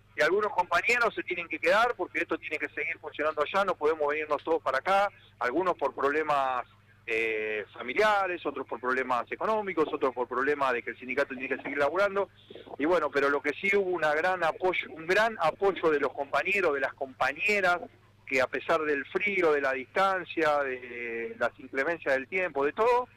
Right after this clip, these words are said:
eh, estuvieron acá y bueno, ahora están viniendo más compañeros de distintos lugares, otros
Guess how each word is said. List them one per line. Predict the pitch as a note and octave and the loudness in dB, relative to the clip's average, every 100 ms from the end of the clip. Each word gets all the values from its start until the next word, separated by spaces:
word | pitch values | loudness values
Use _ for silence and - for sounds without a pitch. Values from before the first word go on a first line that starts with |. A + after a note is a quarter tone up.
| - _ _ _ - | -20 _ _ _ -4
eh, | C3 B2 B2 A#2+ A#2 A#2 A#2 | -4 -2 -8 -8 -8 -6 -6
estuvieron | A2+ D3 E3+ F3 E3 | -6 -4 -2 -2 -2
acá | D#3+ C4+ C4 B3 | -2 0 0 0
y | |
bueno, | F#3+ F#3 | -2 -2
ahora | E3 | -2
están | D3+ D#3+ | -4 -6
viniendo | D#3+ E3+ D#3+ D#3+ | -4 -4 -2 0
más | F3 | 0
compañeros | F3 D#3 D#3+ F3+ E3 | 0 -2 -2 0 0
de | D#3 | -2
distintos | C#3+ E3+ D#3 | -6 -6 -4
lugares, | D3+ F3 G#3 G3+ F#3 | 0 2 2 0 -4
otros | D3 - D3 | -6 -4 -6